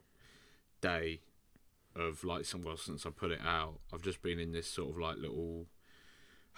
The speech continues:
haze of, like, just not, just almost like confusion, just, like, kind of, like,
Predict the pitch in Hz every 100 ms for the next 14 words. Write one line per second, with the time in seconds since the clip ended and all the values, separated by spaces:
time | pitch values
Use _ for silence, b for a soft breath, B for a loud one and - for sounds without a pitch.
0 | - 101 98 95 87 82 90 85 85 -
1 | - - - - 80 104 104 - - 107
2 | - 95 - 107 - - 147 - 143 143
3 | 123 110 98 69 - 92 - 113 113 92
4 | 80 82 85 - 90 85 - - 87 85
5 | 85 82 82